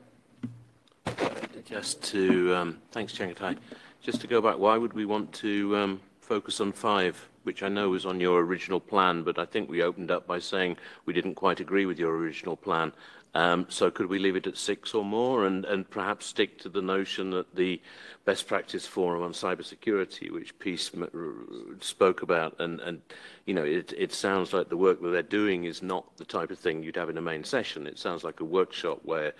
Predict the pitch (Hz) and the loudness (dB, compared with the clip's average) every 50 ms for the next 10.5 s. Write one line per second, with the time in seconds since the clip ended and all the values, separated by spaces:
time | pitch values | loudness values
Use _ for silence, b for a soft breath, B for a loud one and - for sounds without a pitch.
0 | B B B B B - 82 82 82 80 - - - 87 82 - - - 87 78 | B B B B B 0 2 4 4 2 2 2 4 4 4 4 2 -2 -2 0
1 | 78 78 76 76 80 - 82 78 - 104 107 104 - - 90 85 92 87 85 76 | 0 -2 -2 -2 -4 -4 -4 -4 -2 0 0 0 -2 -4 -6 -4 -4 -4 -4 -4
2 | - - - 85 78 - - 95 85 80 80 80 80 76 76 76 76 73 - - | -8 -10 -10 -10 -10 -8 -8 -6 -4 -2 -2 -2 -2 -2 -4 -6 -8 -10 -14 -16
3 | - - - 85 76 - 92 92 92 87 80 78 78 76 - - - - 113 101 | -6 0 0 0 2 2 0 2 2 2 0 -2 -6 -8 -10 -6 -2 0 2 2
4 | 87 82 85 - B B B B B B B B - 117 - - - - - 139 | 2 0 -4 -6 B B B B B B B B 0 0 0 0 -6 -4 0 0
5 | 123 - - - 95 82 76 87 95 87 - - - 69 80 87 80 76 80 - | 0 0 2 0 2 2 2 2 2 0 0 -4 -4 -4 -2 0 0 0 -2 -2
6 | - _ - - 101 85 78 82 85 87 - - 87 80 - 80 78 - _ _ | -6 _ -8 -4 -2 0 0 2 0 0 0 -2 -4 -4 -2 -4 -4 -6 _ _
7 | _ _ _ - 92 82 76 - 85 76 82 85 82 78 - 90 85 82 82 82 | _ _ _ -4 -4 -4 -2 -2 0 2 2 2 2 2 2 4 4 6 4 4
8 | - - - 87 82 - - 87 80 - - - - - 92 80 73 - - - | 2 -2 -4 -4 -4 -2 -2 -4 -4 -6 -12 -10 -4 0 0 0 -2 -4 -12 -8
9 | - - 104 85 73 - - - - - - 82 78 76 - - 87 76 78 - | -2 0 0 0 0 -4 -10 -12 -10 -6 -4 -4 -4 -4 -6 -8 -8 -8 -4 0
10 | - 110 107 107 98 92 92 87 87 | 2 4 4 4 4 4 4 4 2